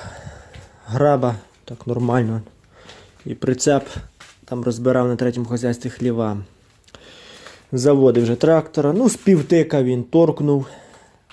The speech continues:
Прорвало в мене, сука, того, блядь, штуцера. Дерьма кусок, сука, вот. От, откришився нахер, блядь.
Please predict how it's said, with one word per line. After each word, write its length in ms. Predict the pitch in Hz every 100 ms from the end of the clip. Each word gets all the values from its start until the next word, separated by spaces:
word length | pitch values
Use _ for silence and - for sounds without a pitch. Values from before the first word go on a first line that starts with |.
| _
Прорвало 680 | - 143 139 147 156 143 135
в 40 | 123
мене, 400 | 123 117 117 113
сука, 540 | - 123 110 113 104 - - - - _ _ - - _ _ _ _ - -
того, 280 | 127 123 117
блядь, 420 | 120 117 113 -
штуцера. 840 | - - 185 - 175 160 160 156 135 - - - - - - - - - - - _ _ - - - - - - -
Дерьма 680 | 123 131 139 139 147 143 131
кусок, 540 | 131 127 - 120 120
сука, 440 | - - 117 - 113
вот. 360 | 120 120 - - - - - - - - - - - -
От, 200 | 143 - - - - -
откришився 1000 | 151 147 131 127 - - 180 165 - 165
нахер, 580 | 160 160 - - 147
блядь. 400 | 135 139 135 131